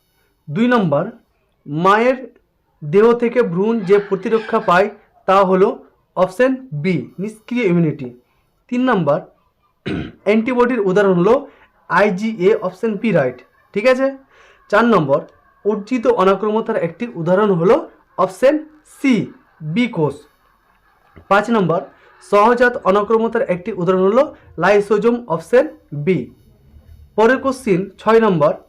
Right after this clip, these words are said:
ম্যালেরিয়ার ভেক্টরটি হলো, তাহলে অ্যানোফিলিস মস্কি। সাত নম্বর কোশ্চিনে চলে যাব,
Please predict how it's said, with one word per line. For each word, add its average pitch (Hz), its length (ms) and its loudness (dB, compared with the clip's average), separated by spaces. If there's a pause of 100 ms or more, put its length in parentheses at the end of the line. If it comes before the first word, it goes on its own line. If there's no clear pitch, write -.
(680)
ম্যালেরিয়ার 233 800 2 (440)
ভেক্টরটি 240 640 -2
হলো, 143 400 -2 (200)
তাহলে 202 140 -4
অ্যানোফিলিস 220 540 -2
মস্কি। 185 560 -4 (720)
সাত 226 260 -2
নম্বর 269 240 2
কোশ্চিনে 202 460 0
চলে 180 200 2
যাব, 160 340 0